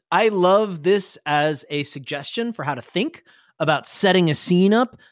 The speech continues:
and also about how to, how to deal with that scene and make that scene compelling. Um, you know, a drama clock sets the, sets the drama and the conditions for success right away. If you guys don't pull this off, these things will happen.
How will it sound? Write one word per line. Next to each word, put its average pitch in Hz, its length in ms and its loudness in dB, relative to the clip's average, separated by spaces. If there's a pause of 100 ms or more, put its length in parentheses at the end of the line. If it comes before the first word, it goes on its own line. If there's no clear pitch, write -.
(160)
and 160 100 0
also 180 460 0 (100)
about 156 400 -2 (320)
how 190 220 0
to, 147 280 0
how - 160 -8
to 151 100 0
deal 170 600 2
with 131 240 0
that 123 240 -2
scene 135 260 -2
and 123 120 -2
make 135 160 -2
that 131 160 -2
scene 135 240 -2
compelling. 123 680 -4 (400)
Um, 151 420 0 (260)
you 196 100 -4
know, 139 140 -2
a 113 60 -8
drama 151 380 2
clock 123 300 -2
sets - 300 -2
the, 127 460 2
sets - 320 -4
the 160 100 2
drama 147 360 2
and 123 180 0
the 117 60 -6
conditions 135 600 0
for 131 140 -8
success 180 500 -2
right 160 160 2
away. 180 340 2 (320)
If 117 160 -8
you 151 140 -2
guys 185 260 2
don't 196 200 0
pull 202 180 2
this 202 220 2
off, 165 420 0 (400)
these 185 300 2
things 160 320 0
will 131 100 -2
happen. 117 500 -6